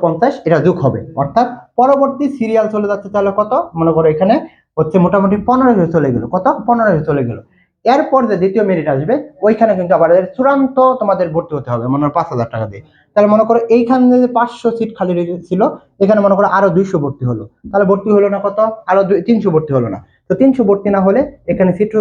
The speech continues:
চলে যাচ্ছে কোথায়? পনেরোশো, ষোলোশো, সতেরোশো, আঠারোশো। তো আঠারোশো পর্যন্ত সিরিয়াল চলে গেল। এটা হচ্ছে ওয়েটিং লিস্ট। আর এরপর আমাদের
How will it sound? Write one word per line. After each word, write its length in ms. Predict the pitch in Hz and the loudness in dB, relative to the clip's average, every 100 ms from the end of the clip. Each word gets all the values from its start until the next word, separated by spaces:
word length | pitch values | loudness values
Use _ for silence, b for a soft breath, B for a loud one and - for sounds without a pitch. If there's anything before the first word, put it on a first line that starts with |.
| 208 | 2
চলে 200 | 208 202 | 4 4
যাচ্ছে 240 | 190 185 | 0 -4
কোথায়? 340 | 151 139 113 98 _ _ _ _ _ | -8 -6 -6 -8 _ _ _ _ _
পনেরোশো, 320 | 185 208 208 208 | 0 2 2 0
ষোলোশো, 440 | - 185 208 226 | 2 2 2 0
সতেরোশো, 480 | 220 170 196 208 247 | -2 -2 -2 -2 -2
আঠারোশো। 560 | 240 156 170 151 - - b b - | 0 -2 0 -2 -4 -14 b b -4
তো 60 | |
আঠারোশো 400 | 135 180 185 185 | -2 0 0 0
পর্যন্ত 400 | 165 143 165 151 | 0 0 2 2
সিরিয়াল 440 | 269 - 147 139 120 | 0 0 2 2 0
চলে 220 | 117 104 | -4 -4
গেল। 140 | 90 - _ _ | -8 -12 _ _
এটা 180 | 196 190 | 0 0
হচ্ছে 140 | 185 | 0
ওয়েটিং 400 | - 147 160 165 | -2 0 0 0
লিস্ট। 340 | 147 120 101 - _ B B | 0 -2 -6 -12 _ B B
আর 120 | 123 240 | -4 -2
এরপর 360 | 214 262 277 277 | 0 0 0 0
আমাদের 260 | 240 226 | 2 2